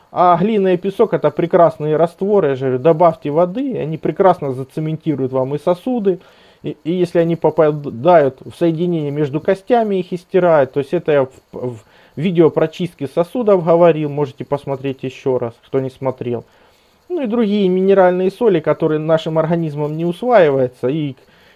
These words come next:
пищевым солям отношения не имеют. Все это превращается в камни в почках, все это влияет сильно на то, что вот мы не иссыхаем, а у нас идет замена воды в организме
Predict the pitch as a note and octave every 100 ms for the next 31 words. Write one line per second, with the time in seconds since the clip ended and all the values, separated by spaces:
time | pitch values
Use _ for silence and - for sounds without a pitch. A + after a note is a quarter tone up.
0 | _ D#3 - G3 F#3+ - D#3 F#3 D3 C3+
1 | C3+ - E3 D3+ C#3+ D3 D3+ D3 C3+ A#2
2 | A2 - F3+ G#3 E3+ C3 B2 C3+ C#3 D3
3 | - D#3 C3 - B2 - C#3+ C3+ C3 -
4 | A3+ B3 - E3+ _ _ _ _ _ _
5 | - F3 D3+ D3+ A2+ A#1+ - C3 F3 F#3
6 | D#3+ D3 - F3+ D#3 C#3+ D3 F#3 E3 -
7 | C#3+ C#3+ E3 D#3 F3+ F#3 F3+ A#3 A3+ E4
8 | D4 C#3 C#3+ F#3 F#3+ F#3+ F#3 E3+ F3 G3+
9 | E3 D3 D3 F#3 G3 D4+ A#3+ E3 D3 D3+
10 | C#3 A2 A2+